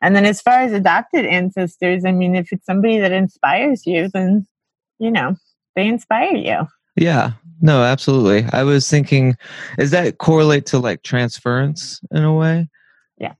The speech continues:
Speaker 2: Yeah. So the
Speaker 1: <laughs>
Speaker 2: idea of, like, um, yeah, I guess it is kind of adopting how,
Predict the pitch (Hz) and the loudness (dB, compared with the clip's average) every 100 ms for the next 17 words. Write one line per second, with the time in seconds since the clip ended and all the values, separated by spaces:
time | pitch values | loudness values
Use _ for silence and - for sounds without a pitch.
0 | _ - 131 110 76 117 196 170 143 147 | _ -2 0 2 -2 -6 -4 -2 0 0
1 | 139 135 131 117 143 135 127 135 127 113 | 2 0 -4 -6 -2 -2 -2 -2 -2 -4
2 | - _ _ _ _ _ _ _ _ _ | -10 _ _ _ _ _ _ _ _ _
3 | - - - 131 127 120 127 180 117 127 | -20 -16 -8 -6 -6 -6 -6 -4 -2 -2
4 | 143 143 135 135 123 113 107 110 107 - | -2 -2 -2 -4 -2 -2 0 0 0 -2
5 | 110 98 95 104 _ 123 117 113 | -6 -4 -6 -10 _ -8 -4 -4